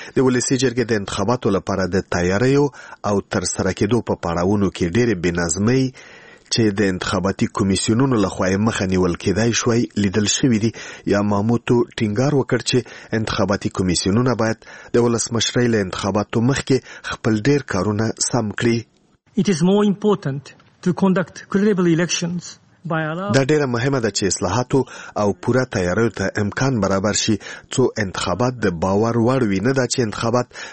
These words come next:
Speaker 1: له لازمو اصلاحاتو او ترلاسه شویو تجربو پرته ترسره شي.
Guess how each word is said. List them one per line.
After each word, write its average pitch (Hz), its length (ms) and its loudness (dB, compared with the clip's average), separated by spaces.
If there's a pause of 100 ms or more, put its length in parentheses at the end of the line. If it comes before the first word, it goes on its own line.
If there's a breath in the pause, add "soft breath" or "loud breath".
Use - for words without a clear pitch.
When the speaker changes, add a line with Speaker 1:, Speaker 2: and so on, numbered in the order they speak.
Speaker 1:
له 110 80 4
لازمو 101 400 2 (100)
اصلاحاتو 104 640 0 (160)
او 135 180 0 (500 loud breath)
ترلاسه 98 420 0
شویو 120 320 2 (120)
تجربو 98 400 0 (100)
پرته 127 240 0
ترسره 101 540 -2
شي. 110 120 0